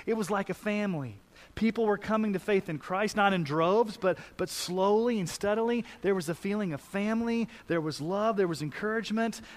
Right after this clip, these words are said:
They were meeting real needs in the community. And, and the question's gotta be asked, was God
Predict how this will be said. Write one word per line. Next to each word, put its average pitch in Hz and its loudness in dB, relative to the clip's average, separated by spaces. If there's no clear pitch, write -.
They 185 4
were 185 4
meeting 220 2
real 196 0
needs 202 0
in 190 -2
the 185 -2
community. 220 0
And, 214 -2
and 226 2
the 226 2
question's 254 2
gotta 233 2
be 220 0
asked, 233 -4
was 185 -2
God 135 -4